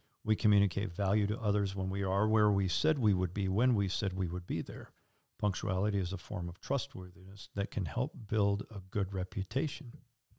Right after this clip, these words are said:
Okay? While the unpunctual may not realize it, their continued lateness stems from a combination of pride and lack of time management skills. Chronically late people have subconsciously adopted a perspective that says,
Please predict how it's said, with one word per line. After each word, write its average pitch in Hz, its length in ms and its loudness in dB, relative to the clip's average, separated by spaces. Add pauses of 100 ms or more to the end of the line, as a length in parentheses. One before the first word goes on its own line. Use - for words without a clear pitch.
(100)
Okay? 98 320 -2 (800)
While 117 260 8
the 120 180 6
unpunctual 143 720 2
may 110 220 4
not 104 280 2
realize 110 640 2
it, 127 200 -8
their 113 160 0
continued 143 640 0
lateness 117 420 0
stems 113 380 -2
from 104 280 -4
a 98 40 -2
combination 107 680 0
of 90 180 -6
pride 104 480 2
and 98 140 -4
lack 101 240 -4
of 101 120 -8
time 107 300 -4
management 110 440 -4
skills. - 400 -8 (580)
Chronically 156 540 2
late 123 320 2
people 110 360 4
have 101 160 0
subconsciously 117 920 2
adopted 98 460 0
a 95 40 -4
perspective 98 580 -6
that 92 200 -6
says, 92 240 -2